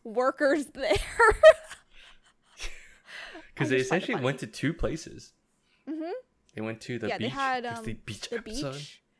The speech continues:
Speaker 1: the beach episode.
Speaker 2: Or episodes. Something like that. Beach arc.
Speaker 1: Uh,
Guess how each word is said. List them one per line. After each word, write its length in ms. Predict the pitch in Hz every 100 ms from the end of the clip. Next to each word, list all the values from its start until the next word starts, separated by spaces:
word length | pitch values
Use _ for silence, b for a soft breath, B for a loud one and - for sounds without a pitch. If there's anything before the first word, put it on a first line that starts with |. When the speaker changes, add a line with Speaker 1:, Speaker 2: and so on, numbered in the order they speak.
| _ _
Speaker 1:
the 60 | 214
beach 340 | _ 202 - -
episode. 440 | 208 214 - 214
Speaker 2:
Or 100 | 214
episodes. 560 | 208 214 117 110 - - _ -
Something 220 | - 117 101
like 120 | -
that. 120 | -
Beach 340 | 117 110 - _ _ -
arc. 320 | 120 - - - -
Speaker 1:
Uh, 60 | -